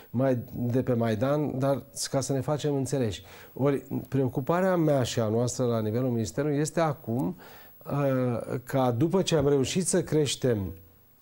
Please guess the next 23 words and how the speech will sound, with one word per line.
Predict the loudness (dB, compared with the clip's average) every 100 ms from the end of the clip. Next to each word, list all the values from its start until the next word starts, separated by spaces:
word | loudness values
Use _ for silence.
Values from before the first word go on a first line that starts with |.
| -20 -4
începând | -2 0 2 2 4
din | 4 2 2
opt | 0 0 -10 -20 -20 -16
decembrie, | -2 -2 0 2 2 2 2 2 0 -8 -20 -20 -6
uh, | -2 -2
pragul | 2 2 2 0
până | 0 2
la | 2
cincizeci | 2 2 4 4 4
la | 2
sută, | 2 0 0 0 -2
ar | 0 -2
trebui | 0 -2 0
să | -2
fie | -4 0 0 2 2
eliminat | 2 2 2 2 0 0
acest | -2 -2 -4 -6
prag. | -8 -6 -8 -16 -20 -10
Pentru | -6 -2
că, | 0
repet, | 0 2 0 0 -6 -20 -20 -20
față | -8 -2 0 0 0 0 2
de | 2 2 2